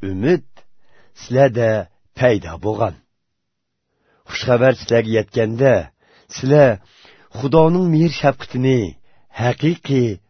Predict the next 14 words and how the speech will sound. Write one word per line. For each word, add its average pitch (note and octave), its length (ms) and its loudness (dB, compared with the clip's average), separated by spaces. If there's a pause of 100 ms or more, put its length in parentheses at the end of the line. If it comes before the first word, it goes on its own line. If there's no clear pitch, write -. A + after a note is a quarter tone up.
(160)
tonib G2 340 -2
yetdinglar. F#2+ 640 -12 (1040)
Ushbu - 360 -6
xushxabar B2 480 0
oranglarda A2+ 680 2 (600)
birinchi D3 440 -2
kundan D3+ 380 -6
tortib B2 460 0 (100)
meva A2+ 340 -2
berib, G2 440 -2 (560)
o'z E3 220 6
ta'sirini C#3 460 -2
ko'rsatganidek, B2 800 -2 (380)
hozirmi C3 640 2